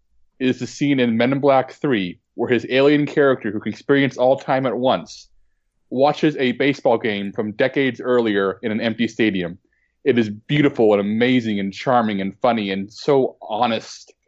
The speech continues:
In a movie I don't love. I, I don't like Men in Black Three that much, but that character and that performance in that scene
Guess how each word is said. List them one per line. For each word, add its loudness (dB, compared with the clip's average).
In -4
a 0
movie 2
I 4
don't 0
love. -2
I, -2
I -2
don't -4
like -2
Men 0
in -2
Black 0
Three -4
that -2
much, -4
but -4
that -4
character -2
and -2
that -4
performance -6
in -4
that 0
scene -2